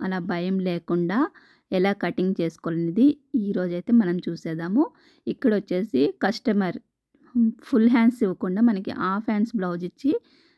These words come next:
వీళ్ళు ఫుల్ హ్యాండ్స్ పెట్టమన్నారు. అది కూడా ఎలా కటింగ్ చేసుకోవాలనేది ఇక్కడ నేను చెప్తాను. లైనింగ్‌ని అయితే ఇలా నాలుగు మడతలు అయితే వేశాను. ముందే వాష్ చేసుకొని ఐరన్ చేసుకోండి,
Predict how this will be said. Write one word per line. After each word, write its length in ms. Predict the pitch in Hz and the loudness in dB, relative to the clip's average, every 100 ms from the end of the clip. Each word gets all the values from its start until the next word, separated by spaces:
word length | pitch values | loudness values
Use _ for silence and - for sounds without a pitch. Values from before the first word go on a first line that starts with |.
| _ _ | _ _
వీళ్ళు 300 | 254 202 208 320 | 2 4 4 2
ఫుల్ 320 | - 240 247 | 2 4 4
హ్యాండ్స్ 360 | 254 202 233 | 4 2 0
పెట్టమన్నారు. 640 | 165 - 170 160 165 165 - - | -4 -6 -6 -4 -6 -10 -12 -10
అది 180 | 185 165 | -8 -6
కూడా 260 | - 185 | -4 -2
ఎలా 260 | 233 202 170 | 0 0 -4
కటింగ్ 460 | 214 - - 175 175 | -6 -6 -4 -4 -4
చేసుకోవాలనేది 560 | 170 - 160 165 202 269 | -8 -8 -6 -4 0 0
ఇక్కడ 160 | 269 | 2
నేను 160 | 208 170 - | 0 0 -6
చెప్తాను. 400 | 220 - 170 233 403 _ _ _ _ - | -14 -8 -2 -2 -2 _ _ _ _ 0
లైనింగ్‌ని 440 | 220 214 208 208 | 4 4 4 2
అయితే 400 | 170 - 185 165 _ _ - | -2 -4 -4 -6 _ _ -8
ఇలా 200 | 185 180 | -6 -4
నాలుగు 360 | 180 170 180 | -4 -2 -2
మడతలు 300 | 180 165 - | -4 -4 -4
అయితే 220 | 175 - | -4 -4
వేశాను. 400 | 165 165 - 208 | -4 -4 -2 4
ముందే 280 | 233 220 220 | 6 6 4
వాష్ 400 | 220 190 190 - | 2 0 -4 -4
చేసుకొని 360 | 190 220 - 240 | -6 -6 0 0
ఐరన్ 340 | 202 185 185 | 0 -2 -4
చేసుకోండి, 560 | 165 - - 160 160 | -6 -8 -8 -6 -6